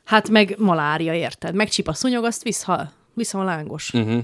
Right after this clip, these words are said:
Speaker 2: mhm.
Speaker 1: Na, meg volt itt tifusz, sárgaság, m-, izé, szifilisz, meg bobópest is, meg
Speaker 2: Hmm.
Speaker 1: még ilyen, ilyen-olyan
Speaker 2: Mhm,
Speaker 1: kórok.
Speaker 2: mhm.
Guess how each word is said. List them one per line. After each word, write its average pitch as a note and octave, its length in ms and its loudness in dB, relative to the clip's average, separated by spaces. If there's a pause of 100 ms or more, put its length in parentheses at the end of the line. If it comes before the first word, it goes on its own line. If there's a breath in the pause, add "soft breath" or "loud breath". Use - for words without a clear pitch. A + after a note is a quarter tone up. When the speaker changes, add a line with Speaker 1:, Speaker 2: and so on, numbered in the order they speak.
(140)
Speaker 2:
mhm. G#2+ 280 -2
Speaker 1:
Na, F3 220 0
meg G#3+ 280 6
volt B3 260 6
itt - 240 -6
tifusz, B3+ 560 6
sárgaság, F3 1080 4
m-, G#3 560 -2
izé, F#3 420 6
szifilisz, D#3+ 800 2
meg D#3+ 280 -2
bobópest G#3+ 800 6
is, E3 220 2
meg C#3+ 160 6
Speaker 2:
Hmm. B2+ 80 6
Speaker 1:
még - 240 6
ilyen, F3+ 200 2
ilyen-olyan E3+ 540 4
Speaker 2:
Mhm, D#3+ 200 4
Speaker 1:
kórok. F#3+ 260 4
Speaker 2:
mhm. C#3 320 0